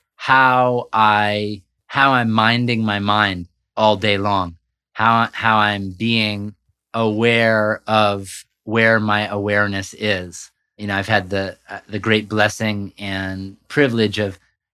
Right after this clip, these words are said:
having parents that were pretty, you know, conscious and, and, and, and understanding spiritual practice and awareness. And,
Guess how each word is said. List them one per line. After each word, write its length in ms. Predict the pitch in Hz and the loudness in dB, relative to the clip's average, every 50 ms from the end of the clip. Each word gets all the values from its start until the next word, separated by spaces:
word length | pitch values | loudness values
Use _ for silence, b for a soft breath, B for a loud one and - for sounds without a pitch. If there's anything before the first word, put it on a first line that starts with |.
| _ _ _ | _ _ _
having 640 | - - 117 117 110 98 101 101 101 101 104 104 - _ _ - | -6 0 2 2 2 2 0 -4 -6 -6 -8 -12 -16 _ _ -12
parents 680 | - - 156 165 151 139 123 117 113 - - - - _ _ _ _ _ _ _ _ | -4 2 4 4 4 4 2 0 -6 -10 -14 -20 -20 _ _ _ _ _ _ _ _
that 220 | 98 107 107 98 - | -6 -4 -4 -4 -4
were 280 | 110 107 104 104 - _ - | -6 -6 -6 -6 -8 _ -10
pretty, 440 | - 131 120 113 110 107 104 104 - _ _ _ _ _ _ _ _ _ | -6 -4 -2 -2 -2 -2 -4 -8 -12 _ _ _ _ _ _ _ _ _
you 120 | - 123 113 | -8 -8 -8
know, 160 | 104 98 92 _ _ _ _ _ _ _ _ | -8 -8 -12 _ _ _ _ _ _ _ _
conscious 640 | - - 127 127 120 120 110 - - 117 110 - - | -8 -2 2 2 2 2 0 -4 -4 -4 -4 -4 -6
and, 240 | 110 104 101 101 95 - | -6 -6 -6 -8 -10 -10
and, 200 | 104 101 101 92 - | -12 -12 -12 -10 -10
and, 260 | 101 101 98 95 92 _ _ _ _ _ - | -10 -10 -10 -12 -14 _ _ _ _ _ -12
and 180 | - 104 107 107 | -10 -8 -8 -4
understanding 880 | 110 113 117 107 107 101 - - 120 110 110 110 107 107 104 101 98 - _ _ _ _ | -4 -4 -2 -4 -6 -8 -8 -6 -2 0 0 0 0 -2 -4 -4 -8 -14 _ _ _ _
spiritual 480 | - - - 160 143 123 - 131 120 | -12 -4 0 0 0 0 0 -2 -4
practice 580 | - - 127 110 110 110 - - 117 110 101 - | 0 2 2 2 2 2 -2 -4 -6 -6 -6 -6
and 140 | 113 104 104 | -6 -6 -6
awareness. 640 | 104 101 110 110 110 110 107 107 107 107 101 - - | -4 0 2 4 4 4 2 2 -2 -6 -8 -10 -10
And, 260 | 107 101 98 95 90 | -8 -8 -8 -8 -10